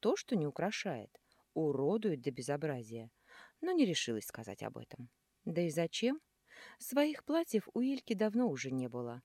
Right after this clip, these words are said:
а какое из Нелиных ни надень, все одно будет.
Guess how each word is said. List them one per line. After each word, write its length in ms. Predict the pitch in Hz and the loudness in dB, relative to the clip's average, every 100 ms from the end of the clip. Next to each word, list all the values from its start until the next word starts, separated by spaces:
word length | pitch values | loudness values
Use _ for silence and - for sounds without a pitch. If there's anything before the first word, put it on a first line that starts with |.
| _ _ _ - | _ _ _ 0
а 100 | 151 | 2
какое 400 | 151 - 175 175 | 2 2 2 2
из 280 | - 170 156 | 0 -2 0
Нелиных 540 | 202 190 196 190 - | 2 2 2 0 0
ни 100 | 202 | 2
надень, 460 | 208 190 180 277 381 _ _ | 2 0 0 -2 -2 _ _
все 280 | - - 196 | -6 0 2
одно 380 | 151 127 156 160 | 2 0 0 0
будет. 460 | 156 156 165 - | -2 -2 -2 -4